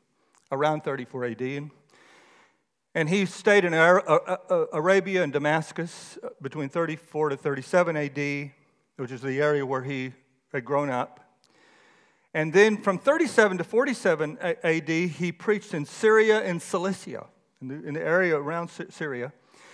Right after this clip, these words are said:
And then he planted churches in, uh, then he went back to Jerusalem in forty-seven A D,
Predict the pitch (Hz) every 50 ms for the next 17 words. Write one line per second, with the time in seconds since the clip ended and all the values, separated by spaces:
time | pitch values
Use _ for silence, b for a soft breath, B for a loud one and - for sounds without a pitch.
0 | B B B B 190 175 247 285 311 262 - 254 247 240 226 214 202 202 175 151
1 | - - - 208 208 208 208 - 185 165 151 - - - 185 175 170 165 175 185
2 | 175 _ 185 165 175 175 180 175 151 185 214 214 196 190 165 139 175 196 240 262
3 | - 226 175 165 175 175 190 185 156 175 160 143 139 - - 196 196 214 196 196
4 | 170 - 185 160 135 127 139 127 127 131 120 131 120 123 123